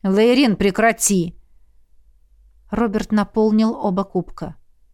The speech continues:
«Если я тебя до сих пор не убил, то тебе уже не надо бояться за свою жизнь». «А я и не боюсь за жизнь!» прошипела я, пытаясь выдернуть руки из пут.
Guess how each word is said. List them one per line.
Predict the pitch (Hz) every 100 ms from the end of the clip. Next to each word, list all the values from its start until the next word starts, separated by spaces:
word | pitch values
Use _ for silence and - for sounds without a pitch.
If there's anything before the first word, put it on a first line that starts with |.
| -
«Если | 185 175 220 214
я | 214 202 208
тебя | 220 190 196
до | 190
сих | - 196
пор | 220 220
не | 202
убил, | 196 180 226 233
то | 220
тебе | - 202 226
уже | 226 240
не | 247
надо | 247 247 196 180
бояться | 175 170 170 - 170
за | 175
свою | - 180 175 180
жизнь». | 170 196 165 170 - _ _ _ _ _ _ -
«А | 247
я | 277
и | 277
не | 294
боюсь | 294 285 277 262 - - - - -
за | - 190 269
жизнь!» | 208 254 240 190 196 - _ _ _ _ _ _ - -
прошипела | 208 - 220 - 214 202
я, | 196 226
пытаясь | 220 220 - 214 208 196
выдернуть | 226 196 196 202 190
руки | 214 - 208
из | 214
пут. | - 240 196